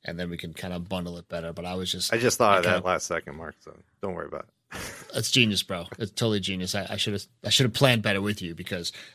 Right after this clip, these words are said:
Speaker 1: uh, I just kinda puked 'em out. I, I just had diarrhea of the T V shows,
Speaker 2: Yeah.
Speaker 1: and I just started writing 'em down, and I jumped around. But, uh, either way, that's what I've been watching. So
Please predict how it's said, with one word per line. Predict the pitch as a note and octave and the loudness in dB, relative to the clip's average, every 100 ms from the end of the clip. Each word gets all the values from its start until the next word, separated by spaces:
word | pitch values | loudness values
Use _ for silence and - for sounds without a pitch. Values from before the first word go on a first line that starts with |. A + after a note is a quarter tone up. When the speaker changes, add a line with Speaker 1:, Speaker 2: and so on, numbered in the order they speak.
| _ | _
Speaker 1:
uh, | G2+ F#2+ | -2 0
I | - | 2
just | C#3+ D3+ | 2 6
kinda | D3+ C3+ | 6 6
puked | - B2+ | 4 2
'em | B2+ | 4
out. | G#2 G2+ | 2 0
I, | A2 - | -4 -2
I | |
just | B2 B2+ | 0 4
had | A#2+ G2 | 2 6
diarrhea | A2+ A2 G#2+ G#2+ G#2 | 6 6 6 4 2
of | G2+ F#2 | -2 -6
the | |
T | F#2 G#2+ | -4 -2
V | G2 | 0
shows, | F#2 G2+ F2+ F2+ - | 0 0 -2 0 0
Speaker 2:
Yeah. | - - - | 0 -2 -2
Speaker 1:
and | F#2+ | 0
I | F#2 | 0
just | F#2 | 0
started | - A2+ F#2+ | 2 2 2
writing | G2+ G2 | 0 0
'em | F#2+ | -2
down, | F#2 F#2 F2+ F2 | 0 -2 -2 -4
and | |
I | F2 | -6
jumped | F2+ F2+ E2+ | -4 -4 -6
around. | E2+ E2+ E2+ | -8 -8 -8
But, | E2 E2 - - _ - | -10 -12 -14 -20 _ -4
uh, | G2 G2 | 0 2
either | - F3 | 6 8
way, | D3+ C3+ - - | 10 8 2 0
that's | C#3+ C#3 | 4 6
what | E3 | 6
I've | D3 | 8
been | C#3 | 6
watching. | B2 A#2+ C3 | 6 6 6
So | A#2 A#2+ G#2 | 6 6 4